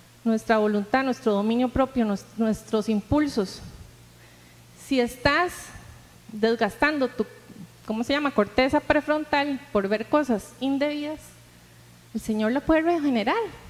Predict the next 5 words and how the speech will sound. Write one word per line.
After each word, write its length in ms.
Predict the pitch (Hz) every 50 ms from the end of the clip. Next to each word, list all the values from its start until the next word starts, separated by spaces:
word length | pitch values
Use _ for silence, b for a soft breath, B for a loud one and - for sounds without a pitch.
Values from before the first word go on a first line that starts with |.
| - - - - - - - - - - - - - - - - - - - - - - - - - -
o 100 | - 226
puede 420 | - - 254 247 254 269 311 277
ayudarte 540 | 262 294 262 240 233 240 247 254 240 - 320
a 40 | 302
vivir 440 | 277 254 254 269 302 359 370 349